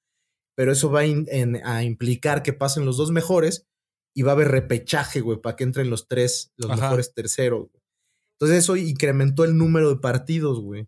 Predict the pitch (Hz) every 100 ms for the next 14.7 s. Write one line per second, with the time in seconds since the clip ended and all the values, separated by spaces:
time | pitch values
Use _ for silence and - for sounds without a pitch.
0 | _ 123 127 190 175 135 175 170 123 120
1 | 123 180 185 165 - 156 151 156 135 117
2 | 104 _ _ - 131 131 120 104 - 104
3 | - _ _ _ - - 151 160 151 131
4 | 135 139 147 147 - 123 120 139 143 135
5 | 143 143 143 131 135 123 139 135 127 147
6 | 156 151 151 135 135 123 139 135 123 110
7 | - 131 - _ _ _ 135 139 156 156
8 | 139 160 160 165 185 160 147 139 160 151
9 | 151 - 156 131 135 139 - 135 120 -
10 | - - 165 170 139 139 139 139 160 143
11 | 110 123 - - _ _ _ _ _ -
12 | 147 156 233 202 190 220 160 190 185 151
13 | 151 160 180 - 175 170 175 - 175 190
14 | - 143 123 113 113 104